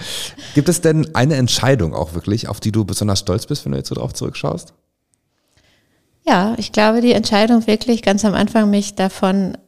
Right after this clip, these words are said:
Speaker 1: nicht beirren zu lassen, dass jeder gesagt hat, dass das sehr schwierig wird, Bauleitung als Frau,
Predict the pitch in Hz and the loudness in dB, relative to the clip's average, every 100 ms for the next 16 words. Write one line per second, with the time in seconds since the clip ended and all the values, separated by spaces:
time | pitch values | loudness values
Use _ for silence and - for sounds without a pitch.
0 | - 180 208 226 - - 214 233 - 170 | -20 -6 -2 -2 -4 0 2 2 2 0
1 | 160 185 202 202 190 185 180 185 185 185 | 0 0 0 0 -2 -2 0 0 0 0
2 | 180 180 - 180 - 180 - 175 - 165 | 0 -2 -2 -4 -4 -4 -2 -2 -2 -2
3 | 170 156 180 180 - 160 - 151 165 165 | -2 -2 -2 -2 -4 -6 -2 0 0 0
4 | 170 170 160 - 160 - 170 165 170 165 | -2 -4 -4 -2 -4 -6 -2 2 2 2